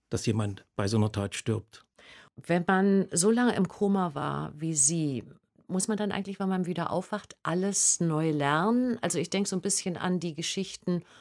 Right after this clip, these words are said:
Speaker 2: von covid neunzehn Erkrankten, wo man das ja jetzt oft hört. Die sind dann auch beatmet worden und die müssen das Atmen wieder lernen und das Gehen und das Sprechen und eigentlich alles. War das bei Ihnen auch so?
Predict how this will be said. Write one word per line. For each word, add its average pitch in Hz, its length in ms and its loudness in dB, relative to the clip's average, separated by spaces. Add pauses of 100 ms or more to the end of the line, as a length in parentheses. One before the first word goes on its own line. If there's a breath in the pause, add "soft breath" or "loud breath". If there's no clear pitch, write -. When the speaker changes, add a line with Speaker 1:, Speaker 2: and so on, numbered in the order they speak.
(140 soft breath)
Speaker 2:
von 170 320 -2
covid 175 320 0
neunzehn 208 480 2
Erkrankten, 208 520 -2
wo 185 80 0
man 185 140 2
das 180 160 -2
ja 180 80 -4
jetzt 165 240 -4
oft - 380 -4
hört. 185 340 2 (320 loud breath)
Die 160 60 -8
sind 165 180 -6
dann 165 100 -4
auch - 120 -8
beatmet 196 640 -2
worden 208 320 0
und 185 160 -2
die 196 80 2
müssen 190 380 4
das 165 260 -2
Atmen 208 480 0
wieder 196 240 0
lernen 196 420 2
und 175 140 -2
das 175 160 -4
Gehen 208 280 6
und 170 120 0
das 175 100 -2
Sprechen 202 320 -4
und 190 140 -2
eigentlich - 340 -8
alles. 151 260 -4
War 151 120 -4
das 156 140 -6
bei - 100 -8
Ihnen 160 240 -8
auch - 140 -12
so? 226 200 -10